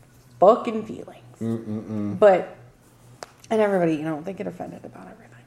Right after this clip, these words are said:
Speaker 2: Oh my God.
Speaker 1: So yeah, this, but that's, these two broads, that's their whole life.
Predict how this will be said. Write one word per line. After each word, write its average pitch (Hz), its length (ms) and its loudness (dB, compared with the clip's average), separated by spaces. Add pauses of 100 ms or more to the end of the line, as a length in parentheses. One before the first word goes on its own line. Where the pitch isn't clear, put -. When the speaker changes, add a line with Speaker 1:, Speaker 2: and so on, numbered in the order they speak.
(120)
Speaker 2:
Oh 101 140 -10
my 95 120 -10
God. 98 340 -12 (760)
Speaker 1:
So 185 200 0
yeah, 170 240 -4 (180)
this, 262 160 2
but 220 200 4
that's, 254 440 2
these 285 280 2
two 330 140 6
broads, 330 460 6
that's 214 260 4
their 190 140 4
whole 175 160 4
life. 87 240 -6